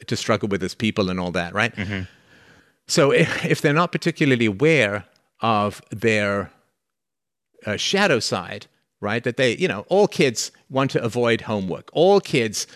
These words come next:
Speaker 1: want to avoid cleaning up. All kids want to eat crap and sneak candy. Like, every, uh, all kids wanna,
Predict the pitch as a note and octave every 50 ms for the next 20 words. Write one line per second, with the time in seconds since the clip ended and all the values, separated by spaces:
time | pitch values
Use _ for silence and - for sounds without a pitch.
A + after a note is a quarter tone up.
0 | - _ - A#2+ B2 A#2+ B2 A#2+ G#2 - A2+ G#2+ G#2+ - - B2 A2+ G#2 G#2 G2+
1 | F2 - - _ - A#2+ C3+ D#3+ E3+ D#3 - - D3 A#2 G#2+ - - A#2 A#2+ A#2
2 | - A#2+ A#2+ A#2+ A2+ - - - B2 G#2 F#2+ F2+ - - G2+ - - - B2 A#2+
3 | A#2 _ - C3 A#2 A#2 A#2 G#2+ G#2+ G#2 G#2+ - - - E3+ F3+ D#3+ E3+ - D3
4 | C#3 - D3+ E3+ G3+ G3 - - D#3 C#3 - - - B2+ B2 A#2 A#2 A#2 A2+